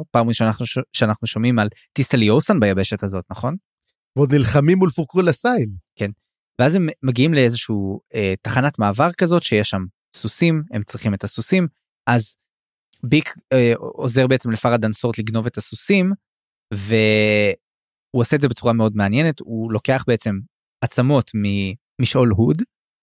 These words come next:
Speaker 1: אה, מחביא אותם באורוות,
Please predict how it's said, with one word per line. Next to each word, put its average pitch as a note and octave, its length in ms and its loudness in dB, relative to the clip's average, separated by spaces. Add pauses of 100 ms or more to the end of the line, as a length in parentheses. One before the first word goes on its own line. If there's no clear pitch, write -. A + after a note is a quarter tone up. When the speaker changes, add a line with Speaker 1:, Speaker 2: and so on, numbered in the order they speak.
(320)
Speaker 1:
אה, G#2+ 180 2 (180)
מחביא C#3+ 280 0
אותם A2+ 260 0
באורוות, G#2+ 1600 -2